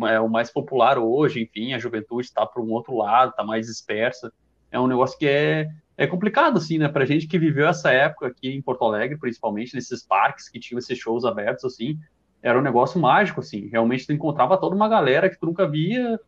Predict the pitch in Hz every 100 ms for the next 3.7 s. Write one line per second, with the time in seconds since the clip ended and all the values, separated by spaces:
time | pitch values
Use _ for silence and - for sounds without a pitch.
0 | _ _ _ 139 143 139 139 131 135 139
1 | 165 156 160 151 147 143 147 139 131 -
2 | 147 143 151 147 139 135 127 127 - 147
3 | 151 143 156 127 135 202